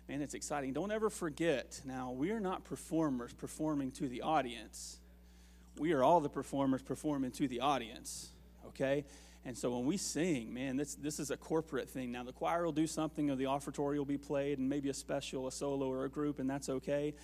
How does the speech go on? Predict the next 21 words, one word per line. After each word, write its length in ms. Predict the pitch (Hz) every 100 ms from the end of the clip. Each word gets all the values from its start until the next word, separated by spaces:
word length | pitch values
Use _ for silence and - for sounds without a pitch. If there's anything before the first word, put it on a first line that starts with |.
| - - - -
But 60 |
we 100 | 139
want 160 | 190 147
a 60 |
lot 180 | 127 151
of 80 | 156
our 100 | 151
church 380 | 147 165 151 -
to 80 | 139
be 260 | 127 117 -
all 200 | 156 185
of 120 | 151 113
us 320 | - - - - -
singing 480 | - - 127 113 110
and 80 | 117
all 180 | 147 180
of 80 | 131
us 120 | 120
praising, 480 | - 131 120 120 120
not 220 | 139 156
just, 500 | 131 131 123 -